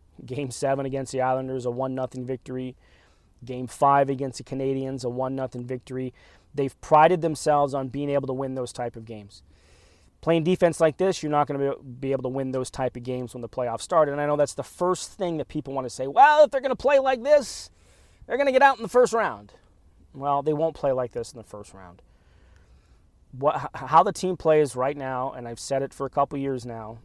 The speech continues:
has nothing to do with how they're going to play in the playoffs.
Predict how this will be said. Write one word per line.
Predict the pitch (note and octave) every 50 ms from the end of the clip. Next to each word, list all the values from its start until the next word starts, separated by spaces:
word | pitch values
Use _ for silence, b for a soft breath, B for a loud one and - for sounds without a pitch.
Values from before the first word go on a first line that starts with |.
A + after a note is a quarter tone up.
| _ _ _ _
has | - - B2+ B2 A#2
nothing | C3 B2 B2+ B2+ B2 B2+ - - D3+ D3+ D#3
to | D3 - F#3+
do | D#3+ - - C3 B2 A#2+ G#2+ G#2 G#2+ A2+ - - - - _ _ _ _ _
with | C#3+ B2+ -
how | - - C3+ C3+ C3+ C#3 C#3+
they're | D3+ D#3
going | C#3 C#3 C3 B2+ C3 B2
to | C3+ C3+
play | - - A#2+
in | B2 C3
the | C#3
playoffs. | - G#3+ A#3 - G#2 G#2 - -